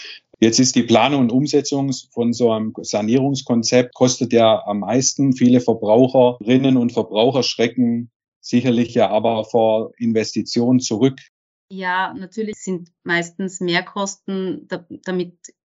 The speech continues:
Speaker 2: verbunden, aber wie gesagt, es gibt Förderungen und die sind von Bundesland zu Bundesland unterschiedlich.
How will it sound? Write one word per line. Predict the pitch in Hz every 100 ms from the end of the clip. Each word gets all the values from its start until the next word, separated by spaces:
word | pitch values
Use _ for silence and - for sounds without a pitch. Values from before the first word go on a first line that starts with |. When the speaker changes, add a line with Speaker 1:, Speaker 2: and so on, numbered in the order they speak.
| _ _
Speaker 2:
verbunden, | - 185 196 202 214 226 233 233
aber | 180 180 180 180 175 175 _ _ _ _ _
wie | 180 190
gesagt, | 190 190 - -
es | 147 -
gibt | 214 -
Förderungen | - 196 190 185 185 185 180 180
und | - 175 170
die |
sind | 175 185 170
von | 185
Bundesland | 185 196 196 180 175
zu | -
Bundesland | 185 185 185 175 175
unterschiedlich. | 202 226 196 - 180 175 185 202 -